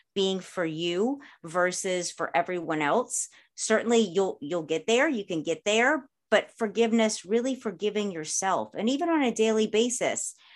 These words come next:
kind of scanning as you're laying in bed, is there anything I feel like I'd like to forgive myself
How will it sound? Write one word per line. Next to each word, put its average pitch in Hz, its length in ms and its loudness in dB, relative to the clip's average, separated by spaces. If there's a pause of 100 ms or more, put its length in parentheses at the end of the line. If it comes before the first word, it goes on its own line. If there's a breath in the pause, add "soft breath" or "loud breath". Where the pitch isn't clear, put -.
(140 soft breath)
kind 233 200 4
of 202 60 0
scanning 220 580 4
as 196 120 2
you're 196 100 2
laying 196 320 2
in 185 120 -2
bed, 180 260 2
is 175 100 -2
there 185 200 0
anything 208 640 2 (320 soft breath)
I 196 100 4
feel 208 240 2
like 202 140 2
I'd 196 160 4
like 190 220 0
to 202 100 -6
forgive 226 460 0
myself 180 460 0